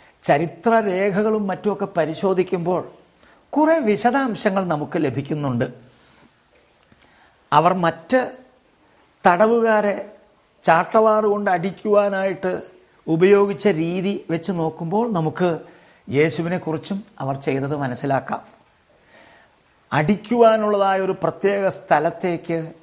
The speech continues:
അവർ യേശുവിനെ ആനയിച്ചു. അവിടെ ചെന്ന് വസ്ത്രമെല്ലാം മാറ്റി, നഗ്നത മറയ്ക്കാൻ മാത്രമുള്ള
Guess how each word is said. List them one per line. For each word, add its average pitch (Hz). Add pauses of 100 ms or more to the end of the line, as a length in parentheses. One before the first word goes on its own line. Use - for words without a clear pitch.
(140)
അവർ 135
യേശുവിനെ 143 (220)
ആനയിച്ചു. 147 (1040)
അവിടെ 226
ചെന്ന് 247 (920)
വസ്ത്രമെല്ലാം 220 (100)
മാറ്റി, 147 (480)
നഗ്നത 202
മറയ്ക്കാൻ 240
മാത്രമുള്ള 196